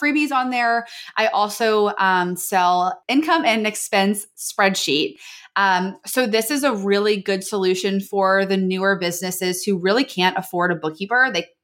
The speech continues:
don't have the money to outsource. And it's, it's a Google spreadsheet. You pay for it once. It's a hundred and twenty-seven dollars. And that's how you track your income and expenses for the year. There's a profit and loss, um, tab on there that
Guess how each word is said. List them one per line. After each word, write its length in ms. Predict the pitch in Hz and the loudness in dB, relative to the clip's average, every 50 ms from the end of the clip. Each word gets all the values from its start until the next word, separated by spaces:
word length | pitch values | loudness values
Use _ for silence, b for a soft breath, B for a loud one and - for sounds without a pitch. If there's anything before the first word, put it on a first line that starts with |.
| _ - | _ -4
don't 160 | 175 175 180 | -4 -2 0
have 140 | 185 180 180 | -2 -2 -2
the 80 | 180 | -2
money 240 | 175 165 160 175 196 | -2 -2 0 -2 -2
to 80 | 190 220 | 0 2
outsource. 520 | 214 220 226 - - 285 285 330 320 320 - B B B B B B B - | 2 2 0 0 0 2 2 2 2 -2 -8 B B B B B B B -2
And 240 | 208 214 214 214 - | 0 0 0 0 -2
it's, 320 | - 202 196 196 196 - - - | 0 0 0 0 -2 -6 -4 -2
it's 140 | 208 208 202 | 0 0 0
a 60 | 185 | 0
Google 300 | 185 226 240 262 285 285 | 2 2 2 2 0 -2
spreadsheet. 600 | 285 - 254 240 214 - - 240 226 220 220 - | 0 0 -2 -2 0 -2 0 0 2 2 2 0
You 100 | 190 196 | -2 -2
pay 160 | 202 202 202 | 0 0 2
for 180 | 202 220 220 208 | 2 2 0 0
it 100 | 196 202 | 2 2
once. 260 | 190 185 190 196 - | 2 2 2 0 -4
It's 160 | 185 180 - | -6 -10 -10
a 20 | 185 | -4
hundred 360 | - 196 196 196 196 196 190 | -2 -2 0 0 0 0 -2
and 100 | 185 190 | -4 -4
twenty-seven 480 | - 202 190 190 185 - 185 175 175 | -6 -6 -6 -6 -4 -4 -4 -4 -2
dollars. 560 | 180 190 208 214 208 208 208 202 202 202 - B B B B B B | 0 2 2 4 4 4 4 4 2 0 -2 B B B B B B
And 220 | 220 214 220 202 | 0 2 2 4
that's 340 | 202 190 214 - - - - 196 196 | 4 2 2 0 -4 -8 -8 -8 -6
how 200 | 190 185 208 202 | -2 0 2 2
you 180 | 202 208 208 208 | 2 2 0 0
track 360 | 202 - 202 170 180 185 - | -2 0 0 0 0 0 -2
your 80 | 202 - | -4 -4
income 260 | 180 180 - 190 185 | -4 -2 -2 -4 -4
and 60 | 180 | -4
expenses 480 | 175 - - 185 180 190 - 196 196 - | -4 -4 -4 -4 -4 0 0 -2 -2 0
for 120 | - 180 | -2 0
the 120 | 175 170 175 | 0 0 0
year. 380 | 208 262 269 269 262 262 262 262 B B B B B B B - | 0 0 2 2 2 2 0 -2 B B B B B B B -2
There's 260 | 185 175 180 175 190 | 0 0 0 0 -2
a 60 | 185 | -6
profit 400 | - - 190 175 170 - 190 180 | -4 0 0 0 0 -2 -4 -4
and 160 | 180 175 180 | -4 -4 -2
loss, 420 | 185 202 220 233 233 233 - - - - | 0 2 2 2 0 0 -6 -6 -2 0
um, 220 | 196 196 190 196 | 2 2 2 0
tab 260 | 196 - 208 208 208 | 0 0 0 2 2
on 220 | 214 208 208 208 208 | 2 2 0 0 0
there 400 | 208 202 202 202 202 202 202 202 | 0 0 2 2 2 2 2 2
that 320 | 190 175 165 147 - - | 2 2 2 0 -2 -8